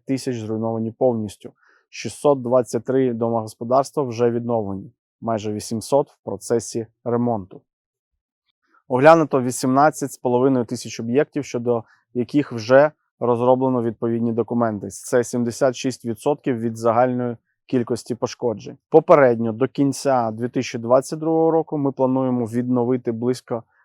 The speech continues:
десяти тисяч об'єктів, що постраждали від бойових дій. Зокрема, є розуміння та попередні домовленості щодо фінансування цих відновлень.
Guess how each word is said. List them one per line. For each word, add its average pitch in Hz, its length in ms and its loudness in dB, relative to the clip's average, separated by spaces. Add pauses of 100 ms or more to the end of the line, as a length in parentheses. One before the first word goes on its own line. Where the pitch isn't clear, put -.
(120)
десяти 123 680 -4 (300)
тисяч 123 360 -6
об'єктів, 135 560 -2
що 127 340 0
постраждали 123 840 2
від 117 180 -4
бойових 113 460 -2
дій. 104 280 -10 (300)
Зокрема, 131 560 2
є 120 180 0
розуміння 147 720 -2
та 113 240 0
попередні 113 540 -2
домовленості 135 680 -4
щодо 120 240 -8
фінансування 117 760 -4
цих - 320 -8
відновлень. 113 500 -6